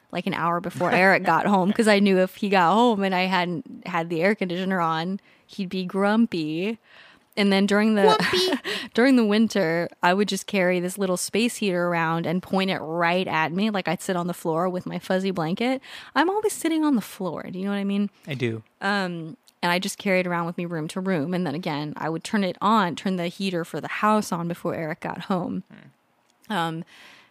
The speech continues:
Speaker 1: and then obviously this past year, since Eric has not been working at his job, our power bill <laughs> has doubled. <laughs>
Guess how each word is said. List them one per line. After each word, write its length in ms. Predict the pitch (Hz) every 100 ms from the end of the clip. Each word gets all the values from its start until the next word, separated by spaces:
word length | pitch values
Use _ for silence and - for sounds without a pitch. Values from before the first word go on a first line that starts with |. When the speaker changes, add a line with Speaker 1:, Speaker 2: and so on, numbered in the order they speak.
| _
Speaker 1:
and 160 | 202 190
then 400 | 180 180 - - -
obviously 420 | 165 165 - 175
this 200 | 165 -
past 440 | - 185 185 -
year, 360 | 175 156 180 202 -
since 200 | 190 196
Eric 300 | 180 185 185
has 160 | 190
not 220 | 202 180
been 120 | - 185
working 300 | 175 175 190
at 60 |
his 120 | 165
job, 540 | 185 233 233 185 180 190 - _ _ -
our 480 | 175 180 175 165 -
power 340 | - 254 262 208
bill 400 | 180 196 202 233
<laughs> 220 | - 226
has 280 | 240 190 - _ _
doubled. 480 | 196 214 180 170 233
<laughs> 40 | 320